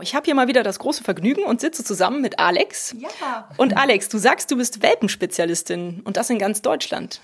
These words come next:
Speaker 1: Warum?
Speaker 2: Ja, warum? Ich bin jetzt schon, ja, über fünfundzwanzig Jahre Hundetrainerin
Speaker 1: Mhm.
Speaker 2: und das Thema hat mich einfach so begeistert.
Speaker 1: Mhm.
Speaker 2: Und deswegen habe ich mich darauf spezialisiert. Also ich habe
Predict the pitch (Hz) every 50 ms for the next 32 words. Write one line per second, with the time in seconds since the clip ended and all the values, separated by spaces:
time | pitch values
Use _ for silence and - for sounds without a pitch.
0 | _ - 302 294 175 156 165 - _ _ _ _ _ _ _ - - - - -
1 | - - - - _ - 180 208 208 190 208 202 185 233 277 277 208 175 185 -
2 | 175 - - 254 247 262 262 262 262 254 254 240 247 - - - 226 220 220 220
3 | 220 220 214 214 214 214 208 196 196 180 - - 196 196 185 - 214 202 196 -
4 | 185 170 - - 156 156 156 151 160 196 226 247 - - 277 262 277 262 269 294
5 | 349 381 - - 202 202 214 220 220 208 214 - - 202 185 - - - 233 226
6 | 214 190 196 - 202 185 - - 180 180 - 170 - - 196 175 175 - 156 165
7 | - - - - - - - - - 202 170 170 165 170 165 - 190 175 170 180
8 | 185 180 - 196 170 - - 165 165 160 - - 165 151 - - 147 156 165 160
9 | 190 233 339 415 - - - - 175 - - - - 175 156 -